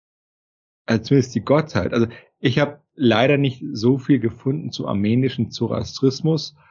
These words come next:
außer eben diesen sehr interessanten Hinweis, dass der Zoroastrismus dort anders war. Und ich fand's eigentlich schon sehr überraschend, weil gerade weil ich ja diesen Dualismus, äh, als das,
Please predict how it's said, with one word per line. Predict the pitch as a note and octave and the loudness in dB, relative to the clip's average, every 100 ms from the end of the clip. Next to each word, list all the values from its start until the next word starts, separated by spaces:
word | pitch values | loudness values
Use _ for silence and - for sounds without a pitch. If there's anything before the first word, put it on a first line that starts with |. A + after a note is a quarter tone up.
| _ _ _ _ _ | _ _ _ _ _
außer | - B2+ - | 2 2 2
eben | D3 A2 | 0 0
diesen | A2+ A2 A2 A#2 - | 0 2 2 2 -4
sehr | - G#2+ | -4 0
interessanten | G2 F2+ F#2+ - A#2 | 0 -2 -6 -6 -4
Hinweis, | F#2+ C3+ A2 F#2 B2 - - - | -2 0 2 2 0 -2 -16 -10
dass | - A#2 - | -2 -2 -2
der | - - A#2+ G#2+ | -16 -4 0 0
Zoroastrismus | - A2 G#2+ - A#2 A#2 - | 0 -2 -2 -2 -4 -4 -4
dort | - G#2 G#2 - - _ _ | 2 2 2 -4 -20 _ _
anders | - G#2+ G#2 E2+ - | 0 2 2 -2 -6
war. | - A1 - _ _ _ _ _ _ - - - | -6 -6 -10 _ _ _ _ _ _ -20 -10 2
Und | C3+ | 4
ich | |
fand's | B2+ B2+ | 6 4
eigentlich | C3 G#2+ | 4 2
schon | A#2 | 4
sehr | A#2 | 4
überraschend, | A2+ G2+ A#2 B2+ A2 | 4 4 2 2 0
weil | G#2+ G2+ | 2 0
gerade | G#2 G#2+ A#2+ A2 | 0 2 2 4
weil | A2 G#2 - _ _ _ _ _ - | 2 2 -4 _ _ _ _ _ -2
ich | - | 0
ja | - B2+ | 4 2
diesen | B2 A#2 A2+ A2+ | 2 -2 -2 0
Dualismus, | A2 A2 C#3 C#3 G#2+ F2+ - - _ _ _ _ _ | 2 4 2 2 -2 -2 -8 -12 _ _ _ _ _
äh, | - | -4
als | G#2 G#2+ F2 - _ _ _ _ _ _ - | 0 0 -2 -6 _ _ _ _ _ _ -4
das, | G#2 F2 - | -4 -4 -12